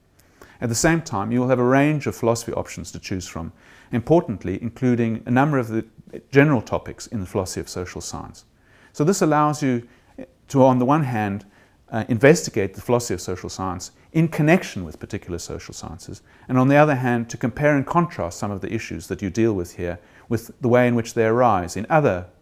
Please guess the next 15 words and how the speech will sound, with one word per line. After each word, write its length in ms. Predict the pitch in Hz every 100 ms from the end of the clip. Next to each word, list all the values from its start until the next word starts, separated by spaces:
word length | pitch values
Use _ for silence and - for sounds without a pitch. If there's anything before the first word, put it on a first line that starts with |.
| _
in 100 | 117
other 200 | 120 123
sciences, 580 | - - 82 - 82 - _
say 360 | - 98 92 -
in 160 | 87 80 _ _
physics 420 | 185 117 - -
or 60 |
biology. 580 | - 107 117 113 90 78 - _ _ _ _ _ _ _ _ - - _ _ _ _ _ _ _ _ _ _
The 80 | -
second 300 | - 262 240
important 480 | 131 113 98 87 87
reason 380 | 82 80 107 131 _ _ _
is 360 | 135 127 120 - _ -
the 80 |
department. 580 | 120 120 113 - 82 85